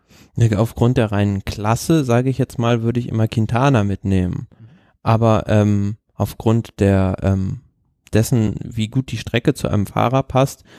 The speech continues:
Speaker 1: macht es jetzt keinen Unterschied, ob ich Landa oder Quintana mitnehme, weil beide, denke ich, äh, ähnliche Probleme auf dem Kopfsteinpflaster haben. Das ist das große Handicap, was beide haben. Aber ansonsten mit den wenigen Zeitfahrkilometern würde ich dann schon sagen,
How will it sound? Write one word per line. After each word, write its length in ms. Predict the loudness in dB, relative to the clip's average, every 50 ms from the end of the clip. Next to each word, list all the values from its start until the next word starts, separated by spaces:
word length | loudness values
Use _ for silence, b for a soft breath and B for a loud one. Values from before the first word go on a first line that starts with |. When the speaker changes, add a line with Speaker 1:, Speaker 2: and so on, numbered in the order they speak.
| B B B B -4
Speaker 1:
macht 420 | 0 2 2 2 2 0 -2 -4
es 140 | -4 -2 -2
jetzt 160 | -4 -6 -2
keinen 240 | 0 0 2 2 2
Unterschied, 420 | 0 0 2 0 0 0 -4 -4
ob 140 | -4 -6 -6
ich 100 | -6 -4
Landa 300 | -2 0 0 2 2 2
oder 220 | 0 0 0 -2 -4
Quintana 520 | -2 -4 -4 -2 0 0 0 0 0 0
mitnehme, 540 | -2 -2 -4 -4 -2 0 0 0 0 -2 -2
weil 120 | -4 -6 -4
beide, 360 | -2 -2 0 2 2 2 0 B B B B B B B B B -8
denke 380 | -8 -2 0 2 0 2 2 -2
ich, 180 | -2 -2 -4 -2
äh, 240 | 0 2 2 2 2
ähnliche 400 | 0 0 2 0 0 0 0 -2
Probleme 420 | -2 -4 -6 -2 0 2 2 2
auf 120 | 2 0 -2
dem 120 | -4 -4
Kopfsteinpflaster 760 | -2 -2 -4 -4 -2 0 0 0 0 -2 -4 -4 -2 -4 -4
haben. 180 | -2 -2 -4 -2
Das 180 | -4 -4 -4 -6
ist 140 | -8 -4 -4
das 120 | -6 -4 -2
große 300 | 0 0 0 0 0 -2
Handicap, 500 | 0 0 0 -2 -2 -2 -2 -2 0 -4
was 140 | -6 -6
beide 260 | -4 -4 -4 -4 -2 -4
haben. 420 | -4 -2 -2 0 0 0 -2 -2 B B B B B B B B B
Aber 320 | -2 0 0 2 0 0 0
ansonsten 520 | -2 0 0 2 0 0 -2 -2 -2 -2
mit 100 | 0 2
den 140 | 2 0 2 2
wenigen 360 | 2 2 2 0 -2 -4 -6
Zeitfahrkilometern 1080 | -6 -4 -2 -2 -2 -2 -4 -6 -4 -2 -2 0 0 0 0 -2 0 0 0 0 0 b b b b b b
würde 160 | -2 0 0 0
ich 60 | 0
dann 160 | -2 -4 0
schon 260 | 2 2 4 4 4
sagen, 380 | 2 2 0 0 0 -2 -6